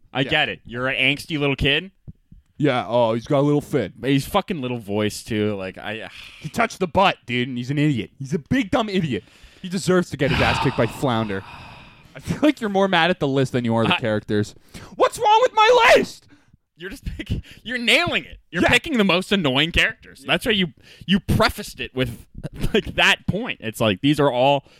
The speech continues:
Speaker 1: the characters you don't want in the show
Speaker 2: You don't
Speaker 1: or
Speaker 2: like
Speaker 1: the
Speaker 2: them.
Speaker 1: movie.
Speaker 2: They're worse than the
Speaker 1: Unfortunately,
Speaker 2: villains.
Speaker 1: sometimes they're the main character.
Speaker 2: Yeah.
Speaker 1: But it's what it is, dude.
Speaker 2: Mm-hmm.
Speaker 1: It's what it is. We're going with it.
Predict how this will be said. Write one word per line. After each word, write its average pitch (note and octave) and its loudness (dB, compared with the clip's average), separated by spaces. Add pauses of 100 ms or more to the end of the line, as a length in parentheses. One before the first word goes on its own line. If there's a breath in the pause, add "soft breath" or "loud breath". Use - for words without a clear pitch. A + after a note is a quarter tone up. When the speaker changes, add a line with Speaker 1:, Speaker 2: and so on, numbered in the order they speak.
(120)
Speaker 1:
the - -18
characters D3+ -8
you B2 -4
don't B2+ -2
want B2+ -6
in A#2+ -4
the A2+ -4
show A#2+ -8
Speaker 2:
You D#3 -4
don't G3+ 0
Speaker 1:
or A2+ 0
Speaker 2:
like - 0
Speaker 1:
the A#2 -4
Speaker 2:
them. C3 2
Speaker 1:
movie. F#2+ -2 (300 soft breath)
Speaker 2:
They're G#3+ 2
worse G3 2
than C4+ -10
the A#3+ 0
Speaker 1:
Unfortunately, G3 2 (160)
Speaker 2:
villains. - -6
Speaker 1:
sometimes D#3+ 0
they're C#3+ -2
the C#3 2
main C#3 -4
character. C3+ -2
Speaker 2:
Yeah. C3+ -4
Speaker 1:
But G2+ -16 (420)
it's - -12
what D3+ 4
it C#3+ 4
is, A2+ 2
dude. C3 -6
Speaker 2:
Mm-hmm. A3+ 2
Speaker 1:
It's - -10
what C#3+ 2
it G#2 -2
is. F2 -2
We're A2 -6
going A#2 2
with F2+ -4
it. - -16